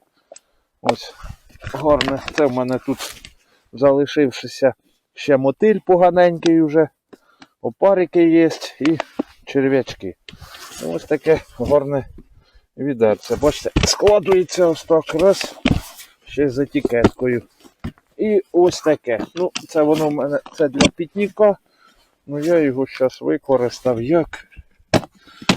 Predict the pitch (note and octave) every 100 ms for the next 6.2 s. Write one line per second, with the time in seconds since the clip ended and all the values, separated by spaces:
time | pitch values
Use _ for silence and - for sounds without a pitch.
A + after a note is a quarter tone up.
0 | - - - - - - - - - -
1 | _ - A#2 G#2+ - _ _ _ _ _
2 | - - A#2 C#3 E3+ E3 C#3+ - - B2+
3 | B2+ D3 C#3 C3+ - B2+ A2 - A2 A#2+
4 | C#3+ C3 - G#2 - A2 - A2+ G#2 A2
5 | F#2+ _ - - - - - - - F3+
6 | F3 D3+